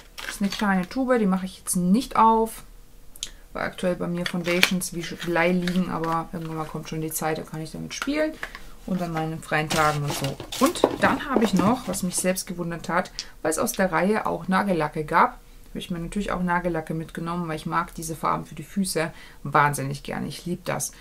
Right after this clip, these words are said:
Das sind genau die richtigen, weil in Rot hast du nicht immer Bock, aber ich liebe so dieses Mauve-Rosa. So was Ähnliches habe ich auch gerade auf meinen Füßen drauf. Das ist so, so schön. Dann wollte ich mal Kiko,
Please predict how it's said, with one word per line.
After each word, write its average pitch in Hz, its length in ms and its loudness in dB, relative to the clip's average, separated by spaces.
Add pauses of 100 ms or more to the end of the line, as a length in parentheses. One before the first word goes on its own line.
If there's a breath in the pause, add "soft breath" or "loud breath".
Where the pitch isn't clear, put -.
(180 loud breath)
Das - 120 -12
sind 165 100 -4
genau 175 220 2
die 190 160 2
richtigen, 208 420 4
weil 170 160 2
in 170 80 -2
Rot 185 320 0
hast 185 160 -2
du 185 60 0
nicht 175 160 -4
immer 165 180 -4
Bock, 208 240 -4
aber 165 160 -4
ich - 160 -8
liebe 180 140 -6
so 165 120 -6
dieses 151 480 -6 (260 loud breath)
Mauve-Rosa. 190 1000 2 (500 soft breath)
So - 120 -18
was - 160 -8
Ähnliches 160 380 -6
habe 156 100 -6
ich 220 100 -6
auch 233 140 0
gerade 220 180 0
auf 208 120 -2
meinen 202 180 4
Füßen 190 320 0
drauf. 175 280 0
Das 160 100 -10
ist - 180 -4
so, 208 140 -2
so 196 120 -2
schön. 185 380 -2
Dann 165 120 -6
wollte 175 160 0
ich - 40 -2
mal 170 260 2 (280 loud breath)
Kiko, 202 500 4